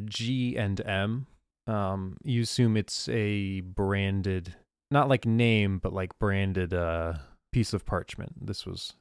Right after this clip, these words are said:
taken from somewhere. But yeah, you can,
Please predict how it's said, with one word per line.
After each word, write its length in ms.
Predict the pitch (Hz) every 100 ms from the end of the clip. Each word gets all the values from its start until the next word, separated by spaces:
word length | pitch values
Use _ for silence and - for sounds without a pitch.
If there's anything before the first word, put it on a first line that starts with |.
| -
taken 260 | 104 92
from 160 | 87 92
somewhere. 360 | - - 92 - _ _ -
But 160 | 123 123
yeah, 140 | 110
you 260 | 117 143 180
can, 880 | 208 185 165 147 131 117 101 101